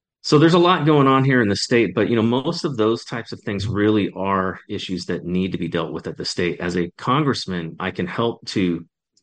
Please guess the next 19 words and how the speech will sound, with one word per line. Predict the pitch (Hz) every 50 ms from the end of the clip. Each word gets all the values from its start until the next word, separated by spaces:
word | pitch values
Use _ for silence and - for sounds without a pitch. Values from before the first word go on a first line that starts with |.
| _ _ _
um, | 95 90 85 82 78 78 73 - _ _ - _ _ -
get | - 120 -
rid | 110 113 110 110
of | 98 85 - - - _ _ _ _
federal | - - 123 107 107 95 95
regulations | 98 98 92 87 90 82 90 95 101 95 - - 101 95 90 90 -
that, | - - - 80 78 73 - _ _ _
that, | 98 90 90 85 80 78 - -
you | 95 95
know, | 82 78 78 62
are | 80 82 78 76 73 - _
prohibiting | - 85 - - 127 127 123 127 104 101 92 85 82
us | 78 78 - -
from | - 92 82
being | 82 85 82 80
able | 80 78 73
to | 78
do | 73 82 80 71
things. | 73 - 80 73 73 73 73 -